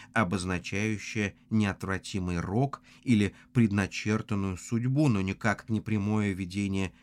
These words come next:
мистика Богом? Они подумают, что ты возомнил о себе,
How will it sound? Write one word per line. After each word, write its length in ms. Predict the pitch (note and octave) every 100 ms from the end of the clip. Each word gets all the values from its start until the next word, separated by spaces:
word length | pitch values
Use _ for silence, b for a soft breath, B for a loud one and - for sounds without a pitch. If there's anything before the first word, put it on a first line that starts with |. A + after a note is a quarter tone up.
| b
мистика 540 | G#2+ G#2 - G#2+ - B2+
Богом? 440 | C3 F2+ C2+ - _ _ _ _ _ b
Они 260 | A2+ C3+ F3
подумают, 600 | D3+ D3 D#3 G3 F3 C#3+
что 240 | - C3+
ты 200 | B2+ D3
возомнил 680 | B2+ A#2 B2 B2+ C#3 C3 -
о 120 | A2+
себе, 600 | - - B2 C#3 G#2+ E2